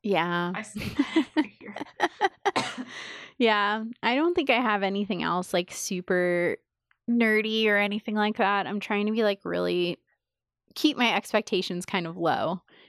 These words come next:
Speaker 1: is what I've
Speaker 2: Yeah.
Speaker 1: learned over the past two years. And I'm okay with that 'cause it feels like I'm not putting too
Speaker 2: Mm-hmm.
Speaker 1: much pressure on myself or anyone else. You know, like,
Speaker 2: Right.
Speaker 1: it's not just me. Sometimes it's other people too.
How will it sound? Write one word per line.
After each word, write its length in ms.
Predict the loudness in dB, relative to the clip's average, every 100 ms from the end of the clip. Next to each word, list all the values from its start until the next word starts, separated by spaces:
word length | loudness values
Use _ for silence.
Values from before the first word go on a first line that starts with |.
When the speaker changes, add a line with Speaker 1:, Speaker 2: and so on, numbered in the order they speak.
| _
Speaker 1:
is 160 | -2 2
what 120 | 4
I've 140 | 2
Speaker 2:
Yeah. 60 | -2
Speaker 1:
learned 220 | -6 -4
over 160 | -4 -2
the 60 | -2
past 340 | -2 -4 -4
two 120 | -4
years. 460 | 0 2 2 0 -2 0
And 100 | 2
I'm 140 | 2
okay 440 | 4 2 2 -2 0
with 160 | -4
that 280 | -6 -4 -6 -12 -20 -20 -6
'cause 140 | -2
it 140 | 0
feels 220 | 2 2 2
like 100 | -2
I'm 100 | 0
not 180 | -2 -2
putting 260 | -6 -6
too 80 | -4 -6
Speaker 2:
Mm-hmm. 40 |
Speaker 1:
much 160 | -6 -2
pressure 380 | -2 -2 0
on 120 | -2 -2
myself 380 | 0 2 2 2
or 140 | 2 4
anyone 340 | 2 0 0
else. 460 | 0 -2 -6 -14 -12
You 120 | -6
know, 60 | -2
like, 80 | -2 -2
Speaker 2:
Right. 80 |
Speaker 1:
it's 120 | -2 0
not 160 | 0
just 220 | 0 -6
me. 300 | -6 -6 -6
Sometimes 420 | -6 -6 -4 -4 -4
it's 120 | -2
other 180 | 0 0
people 280 | -2 -8 -8
too. 380 | -4 -4 -4